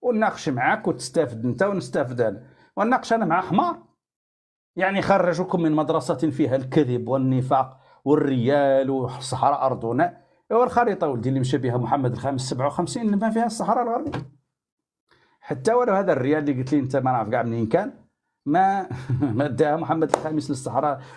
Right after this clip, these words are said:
للأمم المتحدة. لا، سبحان الله. يا الناس فهموا، فهموا بأن الصحراء الغربية لا يؤمن حتى الملك بنفسه بأنها مغربية. راه لا يكذب عليكم،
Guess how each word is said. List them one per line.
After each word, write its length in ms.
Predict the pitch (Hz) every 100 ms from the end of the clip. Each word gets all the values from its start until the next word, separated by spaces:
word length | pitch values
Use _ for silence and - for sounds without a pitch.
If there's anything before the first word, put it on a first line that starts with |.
| -
للأمم 380 | 123 139 143 143
المتحدة. 720 | 139 131 131 226 - 208 254
لا، 300 | 233 - -
سبحان 380 | - - 127 120
الله. 240 | 85 78 - _ _ _ _ _ _ _ _
يا 320 | - 311 302 285
الناس 380 | 220 226 220
فهموا، 600 | - 170 151 131 156 143
فهموا 440 | 127 185 131 127 147
بأن 320 | 110 123 131
الصحراء 640 | 127 - - - 139 139
الغربية 840 | 120 101 127 113 92 131 135 131 139
لا 340 | 110 135 151
يؤمن 760 | 147 143 151 113 135 147 120 107
حتى 420 | 147 220 - 196
الملك 580 | 190 170 226 277 - 131
بنفسه 640 | 143 160 208 - 330 - -
بأنها 440 | 156 170 170 131 135
مغربية. 540 | 120 107 92 76 - _ _ _ _ _ _ -
راه 160 | 269
لا 120 | 214 302
يكذب 340 | - 147 135
عليكم، 360 | 131 180 -